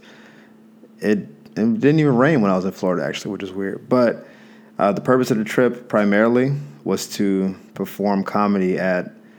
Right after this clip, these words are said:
the spot that really kinda got me started in comedy, Speak Fridays.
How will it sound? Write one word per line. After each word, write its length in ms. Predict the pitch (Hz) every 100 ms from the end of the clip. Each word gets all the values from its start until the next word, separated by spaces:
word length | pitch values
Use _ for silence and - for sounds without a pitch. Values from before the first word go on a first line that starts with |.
| - - - - - - -
the 80 | 101
spot 400 | - 113 107 101
that 120 | 98
really 300 | 98 101 98
kinda 480 | 104 98 92 92 95 - - - -
got 180 | 101
me 100 | 95
started 360 | 98 - 98 95
in 80 | 92
comedy, 340 | 101 95 92
Speak 300 | - - 95
Fridays. 580 | - 95 90 87 87